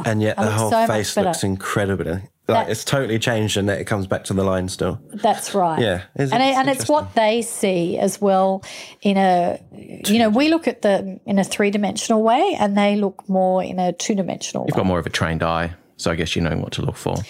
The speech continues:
Speaker 2: Well, also, when we look at ourselves, we only really look at ourselves in the mirror,
Speaker 3: Mm.
Speaker 2: um, or a selfie. And we always ma-, whenever we look in the mirror, we always make ourselves look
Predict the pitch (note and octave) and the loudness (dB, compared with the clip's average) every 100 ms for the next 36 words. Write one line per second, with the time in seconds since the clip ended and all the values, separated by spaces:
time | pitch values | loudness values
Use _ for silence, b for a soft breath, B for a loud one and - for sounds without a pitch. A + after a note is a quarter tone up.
0 | B B E4+ G#4 G#4+ C4 A3+ B3 C4+ A#3+ | B B 2 2 2 0 2 0 0 2
1 | A#3 C4 C4+ A3 G#3 - F3+ - D#4 E4+ | 2 0 2 2 0 -2 -2 0 -2 -4
2 | - - A#3 A3 A#3 B3+ B3+ A#3+ A#3 G#3 | -6 0 0 2 2 2 2 2 2 2
3 | G3 G#3+ G#3+ F#3 F#3 G#3 G3 F#3+ F#3 - | 0 0 2 2 2 2 2 2 -2 -6
4 | - G#3 G#3 F3+ F3 D#4+ - - F#2 - | -2 0 2 2 2 0 -2 -6 -6 -8
5 | B B B B B - G3+ F#3 F3+ F#3+ | B B B B B -4 0 2 2 -2
6 | - A3+ G#3 G3+ G3+ F#3+ - G#3 - F#3+ | -4 0 2 4 2 2 0 -4 0 0
7 | E3+ - B3 A4+ _ _ _ _ _ _ | 0 0 0 0 _ _ _ _ _ _
8 | _ - _ _ - - - - - G3+ | _ -20 _ _ -20 -20 -20 -6 2 4
9 | G#3 G3+ G3+ G#3 - - B B - A#3 | 4 2 0 -4 -6 -8 B B 0 2
10 | A#3 A#3+ A#3+ B3 A#3 A#3 G#3+ G3+ G3+ - | 2 2 2 4 2 0 2 4 2 2
11 | A3+ A3+ A3+ A#3 B3+ A#3 G#3+ A3+ A#3 - | 0 2 0 0 2 2 2 2 -2 -6
12 | - G3+ G3 G#3+ D4+ A#3+ F#3+ G3+ G#3 G#3 | 0 2 2 4 4 4 4 2 0 0
13 | G#3+ G#3 G#3 G#3 G#3 G3 F#3+ G3 G3+ F#3 | 2 4 2 2 0 0 2 0 0 -2
14 | F#3+ - | -2 -6